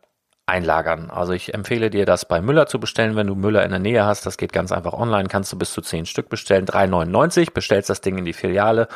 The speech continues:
und wenn du dorthin gehst, um das Ganze abzuholen, nimmst du einfach einen Rossmann-Gutschein mit oder von Butni oder was weiß ich was, ähm, die dir zehn oder fünfzehn Prozent gewähren, dann sagt Müller nämlich,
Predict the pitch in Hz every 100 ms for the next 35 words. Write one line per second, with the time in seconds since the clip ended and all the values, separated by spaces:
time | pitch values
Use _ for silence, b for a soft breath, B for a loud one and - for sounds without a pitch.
0 | B B B 135 139 160 147 127 - 180
1 | 160 156 127 117 107 110 101 - 123 -
2 | 117 - 110 107 B B - 113 - -
3 | 98 87 85 98 - 117 87 87 - -
4 | 80 92 - b b b - 92 87 -
5 | 90 92 - 101 87 82 82 90 - 90
6 | - - 87 85 - B B B - 92
7 | 90 87 98 95 92 - 110 107 110 -
8 | 92 - 107 104 - 95 - 131 131 87
9 | 87 92 110 B B B 95 110 110 95
10 | 92 - 90 92 107 98 92 87 87 87
11 | -